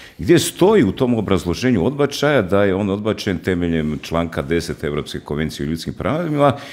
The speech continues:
gdje se, e, kaže kako se novinarima, e, može dozvoliti da, ako izaz-, ako želi izazvati reakciju, da čak i vrijeđaju, šokiraju i uznemiruju, ne? Vrijeđaju, šokiraju, uznemiruju,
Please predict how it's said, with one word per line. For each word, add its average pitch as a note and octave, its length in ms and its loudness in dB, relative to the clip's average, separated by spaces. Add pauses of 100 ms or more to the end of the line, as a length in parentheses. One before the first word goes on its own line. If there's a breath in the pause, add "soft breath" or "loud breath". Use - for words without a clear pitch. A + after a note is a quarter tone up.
(300 loud breath)
gdje G2+ 240 4
se, C#3+ 220 2
e, G2 480 4 (400)
kaže C3+ 420 2
kako - 300 -2
se - 160 -4
novinarima, G#2 800 2 (460 loud breath)
e, F2+ 160 0
može B2+ 480 2
dozvoliti A2 680 -2
da, G2+ 280 2
ako G#2 220 -2
izaz-, F#2+ 420 -2
ako F2+ 220 -4
želi A#2+ 200 0
izazvati A2 380 -2
reakciju, C#3 380 -2
da A2+ 120 2
čak C#3+ 400 -4
i C#3+ 120 -2
vrijeđaju, B2 600 2
šokiraju B2 640 0
i A#2+ 120 2
uznemiruju, F2 680 2
ne? E2+ 220 -10 (500)
Vrijeđaju, B2+ 400 0
šokiraju, G#2+ 380 -4
uznemiruju, D#2 500 -4